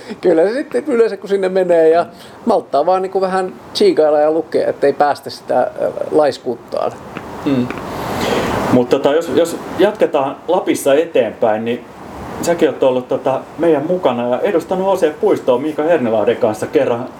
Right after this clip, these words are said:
Speaker 2: kerran tota tunturisuunnistuksessa, niin siellähän vielä sitten, kun on niinku pääasiassa hyvä näkyvyys ja, ja, ja isot muodot ja muuta, niin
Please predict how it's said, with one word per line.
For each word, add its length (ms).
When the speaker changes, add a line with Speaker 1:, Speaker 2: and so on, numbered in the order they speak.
Speaker 2:
kerran 300
tota 340
tunturisuunnistuksessa, 1200
niin 200
siellähän 440
vielä 220
sitten, 260
kun 160
on 100
niinku 340
pääasiassa 560
hyvä 280
näkyvyys 800
ja, 280
ja, 300
ja 240
isot 320
muodot 380
ja 60
muuta, 380
niin 160